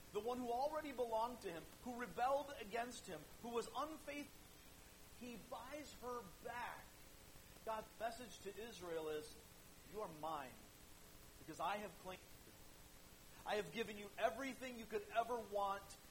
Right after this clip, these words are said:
and you wanted everybody and everything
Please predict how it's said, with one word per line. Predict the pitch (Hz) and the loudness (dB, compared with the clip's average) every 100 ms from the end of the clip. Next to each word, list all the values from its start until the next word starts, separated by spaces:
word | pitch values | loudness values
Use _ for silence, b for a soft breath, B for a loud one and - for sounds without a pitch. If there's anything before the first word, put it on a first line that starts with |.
| - | -6
and | 175 175 170 | -6 -6 -6
you | 220 208 175 | -4 -4 -2
wanted | 180 196 196 185 - | 0 0 0 -4 0
everybody | 190 190 180 190 156 165 170 170 - 156 | 4 4 4 2 4 6 4 0 -6 -8
and | 165 | -4
everything | 160 165 165 - - 143 | -2 -2 -4 -6 -6 -6